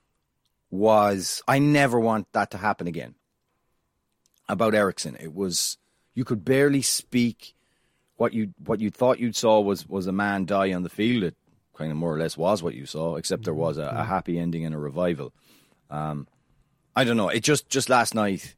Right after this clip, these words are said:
Speaker 1: this thing that we do where we, we talk about soccer, and we're gonna do it now. We have a great pod lined up, but we're gonna talk about soccer in these, you know, very, very serious tones.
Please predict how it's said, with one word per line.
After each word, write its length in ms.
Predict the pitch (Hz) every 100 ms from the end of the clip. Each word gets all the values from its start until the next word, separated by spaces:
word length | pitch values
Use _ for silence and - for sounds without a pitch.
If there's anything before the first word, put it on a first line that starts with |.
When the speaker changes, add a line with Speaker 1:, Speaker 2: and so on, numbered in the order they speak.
| _ _ _ _ _ _ -
Speaker 1:
this 200 | 127 -
thing 220 | 135 120
that 160 | 107
we 100 | 101
do 240 | 95 104 104
where 220 | 98 101
we, 220 | 92 92
we 180 | 87 98
talk 360 | 87 - 107 -
about 340 | 98 98 92
soccer, 540 | - 113 104 - 117 117
and 180 | 117 123
we're 100 | 135
gonna 220 | 185 165
do 240 | 135 175
it 100 | 135
now. 160 | 101 151
We 100 | 123
have 80 | 110
a 60 | 107
great 260 | 143 143
pod 240 | 139 113 107
lined 240 | 104 107
up, 160 | 127 -
but 160 | 101 - _ _ -
we're 80 | 117
gonna 180 | 139 127
talk 240 | 151 147
about 200 | 127 110
soccer 340 | - 131 120
in 60 | 110
these, 280 | 107 95 101
you 80 | 107
know, 260 | 104 87 _ _ _ _
very, 380 | 98 131 147 135
very 540 | 107 120 117 110 101 - -
serious 720 | - - 123 127 127 107 92
tones. 560 | - 127 120 85 76